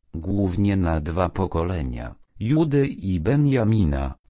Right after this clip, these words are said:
nie wyłączając jednak przedstawicieli pozostałych dziesięciu pokoleń,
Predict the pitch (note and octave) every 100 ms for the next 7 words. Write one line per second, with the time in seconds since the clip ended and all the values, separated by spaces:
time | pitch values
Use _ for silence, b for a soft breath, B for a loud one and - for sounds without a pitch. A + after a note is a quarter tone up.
0 | - G2 E2+ D2+ D#2+ D2 D2 - G2 G#2
1 | G#2 F#2 - C#3+ D3 B2+ F#2 - - -
2 | C#3 - C3 F#2+ D2+ C3+ C3+ C3 - G2
3 | E2+ F2+ - A#2+ B2 F2 E2 D#2 F#2 -
4 | D2+ C#2+ - F2+ D#2+ D#2 D#2 C2 A#1 A#1+
5 | -